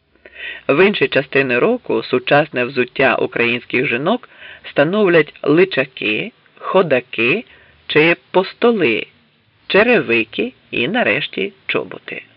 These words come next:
Коли ми нагадаємо, що шкуряне взуття знаходять у могилах протоісторичної доби на Україні та що в літературі князівських часів згадуються вже всі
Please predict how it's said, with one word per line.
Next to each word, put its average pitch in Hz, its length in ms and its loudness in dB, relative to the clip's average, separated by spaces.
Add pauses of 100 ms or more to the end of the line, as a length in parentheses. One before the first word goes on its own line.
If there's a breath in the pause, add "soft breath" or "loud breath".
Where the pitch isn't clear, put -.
(1400 loud breath)
Коли 190 220 2
ми 240 200 0
нагадаємо, 196 800 0
що 147 580 2
шкуряне 190 640 2
взуття 147 680 0 (100)
знаходять 143 580 -2
у 123 60 -4
могилах 135 800 0
протоісторичної 143 1300 0
доби 127 340 2
на 127 160 0
Україні 120 720 -2 (400 loud breath)
та 139 100 0
що 139 420 2
в 135 80 -2
літературі 151 880 0
князівських 160 840 -2
часів 135 480 0 (640 loud breath)
згадуються 139 840 2
вже 127 360 2
всі 120 480 -2